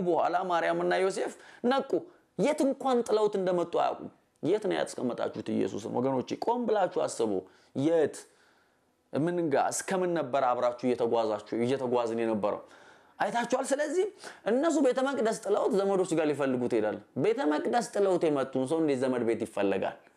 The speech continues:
አይታችኋል። ይሄ ግርግሩ ሲያደነዝዘው ሰው ኢየሱስን የት እንኳን መፈለግ እንዳለበት አያውቅም። የት መፈለግ እንዳለበት፣ እንዴት መፈለግ እንዳለበት እንኳን አያውቅም።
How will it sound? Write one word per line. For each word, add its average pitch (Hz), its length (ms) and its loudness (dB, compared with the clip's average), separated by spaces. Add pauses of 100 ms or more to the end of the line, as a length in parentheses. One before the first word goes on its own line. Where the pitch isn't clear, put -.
(540)
አይታችኋል። 151 560 0 (360)
ይሄ 139 180 0 (100)
ግርግሩ 160 480 0 (240)
ሲያደነዝዘው 170 840 0
ሰው 214 220 0
ኢየሱስን 160 460 0
የት 147 220 0
እንኳን 147 320 -2
መፈለግ 127 360 0
እንዳለበት 117 640 0
አያውቅም። - 360 -4 (720)
የት 185 300 -2
መፈለግ 175 480 0
እንዳለበት፣ 135 520 0
እንዴት 165 300 0
መፈለግ 156 400 0
እንዳለበት 139 500 0
እንኳን 147 300 0
አያውቅም። 113 360 -4